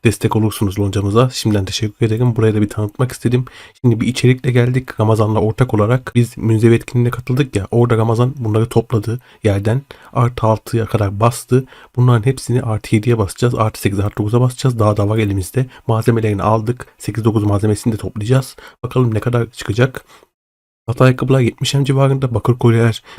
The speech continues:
bir bu-, bir on, bir buçuk won civarında, a-, bambu devler yetmiş M civarında, gümüş kolyeler bir buçuk, iki won civarında. Yani altın küpeler bir on artı dokuzları, bakır küpeler de yine aynı şekilde pahalı, tahta ayakkabılar vesaire. Bunları basacağız. İnşallah güzel kazanç sağlanırız buradan.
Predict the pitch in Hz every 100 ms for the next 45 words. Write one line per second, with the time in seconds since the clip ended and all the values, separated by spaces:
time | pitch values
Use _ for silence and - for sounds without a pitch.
0 | _ 113 117 - _ 117 120 110 107 117
1 | - 131 127 131 135 135 139 - - -
2 | _ - - 117 127 113 113 120 110 110
3 | 101 - 123 135 135 135 139 139 107 120
4 | - 120 113 123 143 _ - _ _ _
5 | 120 117 - - - 120 110 110 101 101
6 | 110 139 - _ _ _ _ 120 - 117
7 | - 123 - 113 104 113 117 110 98 -
8 | 98 101 104 117 113 113 - 113 110 104
9 | 101 101 110 107 107 107 104 104 123 -
10 | 107 113 104 - 104 101 113 - 117 135
11 | 123 117 113 113 - 113 120 127 - 120
12 | - 113 104 110 120 117 117 120 - 101
13 | 101 95 98 104 127